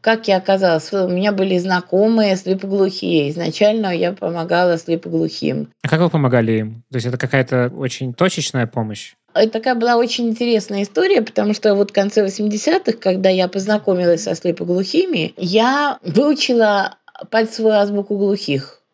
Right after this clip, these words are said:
Speaker 1: и уже могла с ними общаться. То есть я вообще очень практичный человек, и я могла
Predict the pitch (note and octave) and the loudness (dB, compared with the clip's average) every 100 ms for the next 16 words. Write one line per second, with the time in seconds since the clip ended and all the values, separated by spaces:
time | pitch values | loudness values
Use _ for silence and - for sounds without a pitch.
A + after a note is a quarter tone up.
0 | _ _ G3+ A3 A#3+ A#3 A3 A#3 A3+ A3+ | _ _ 2 4 2 0 -2 -2 -4 -4
1 | G#3 G3+ G3 F#3 - - C#2 - - - | -6 -4 -4 -4 -4 -2 -4 -6 -8 -8
2 | - - - G3+ G3 B3+ C#4+ G#3 - B3 | -8 -20 -2 0 2 2 2 0 0 -2
3 | A#3+ G3+ F#3+ F#3+ F#3+ D#3+ - D#3 - F#3 | -2 -4 -2 -4 -6 -10 -10 -12 -2 0
4 | A3 D4 F4 - F3 F#3+ F3+ F3 E3+ D#3+ | 2 2 0 -4 -2 0 0 0 2 2
5 | E3 | 2